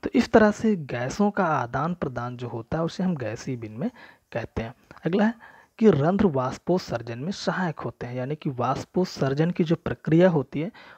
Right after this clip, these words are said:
वो इसी के माध्यम से होती है। इस प्रक्रिया में क्या होता है कि पौधे जो अनावश्यक जल होता है, उसका वाष्प के रूप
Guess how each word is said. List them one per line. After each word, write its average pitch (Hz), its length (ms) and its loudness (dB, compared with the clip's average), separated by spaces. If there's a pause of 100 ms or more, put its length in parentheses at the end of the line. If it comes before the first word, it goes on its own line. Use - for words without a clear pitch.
(120)
वो 254 60 4
इसी 240 220 2
के 175 140 0
माध्यम 113 400 -8
से - 180 -10
होती - 180 -8
है। - 60 -4
इस 208 100 -4
प्रक्रिया 190 480 0
में 185 140 0
क्या 143 160 0
होता 117 320 -4
है 160 100 0
कि - 140 -6
पौधे 143 460 2
जो 190 160 4
अनावश्यक 139 720 -2
जल 165 240 4
होता 135 360 -2
है, 190 100 -4 (380)
उसका 202 220 2
वाष्प 139 580 2
के 151 160 0
रूप 120 160 -4